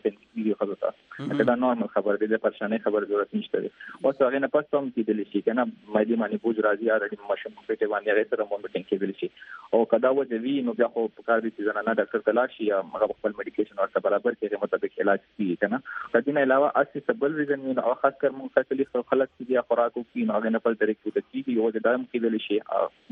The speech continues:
Speaker 1: خوراک جذب کېږي نه، ګرځېږي نه، نو هغې سره هم وجه ومټینګ کېدلی شي.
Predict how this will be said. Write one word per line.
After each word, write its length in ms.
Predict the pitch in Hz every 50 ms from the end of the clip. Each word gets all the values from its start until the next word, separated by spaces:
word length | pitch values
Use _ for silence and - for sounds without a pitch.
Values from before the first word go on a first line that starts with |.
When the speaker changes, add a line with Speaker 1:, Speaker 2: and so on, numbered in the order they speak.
| 95 - -
Speaker 1:
خوراک 260 | 110 110 110 110 107
جذب 240 | 104 101 107 98 - -
کېږي 220 | 120 117 - 120 117
نه، 80 | 120 113
ګرځېږي 440 | 107 101 - - 113 117 113 113 110
نه، 160 | 113 113 110
نو 140 | 104 101 101
هغې 100 | 101 113 113
سره 120 | - 117 120
هم 100 | 113 107
وجه 180 | 101 - - 98
ومټینګ 400 | 98 104 104 101 - - 98 95 -
کېدلی 280 | 98 95 95 92 95 -
شي. 100 | - -